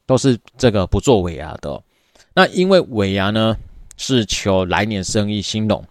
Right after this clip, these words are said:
所以这尾牙做下去呢，不得了啊，是不是意味着明年就，对啊，嗯，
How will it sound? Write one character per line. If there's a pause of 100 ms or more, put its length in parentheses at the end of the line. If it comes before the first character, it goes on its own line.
(680)
所
以
这
尾
牙
做
下
去
呢， (320)
不
得
了
啊，
是
不
是
意
味
着
明
年
就，
对
啊，
嗯，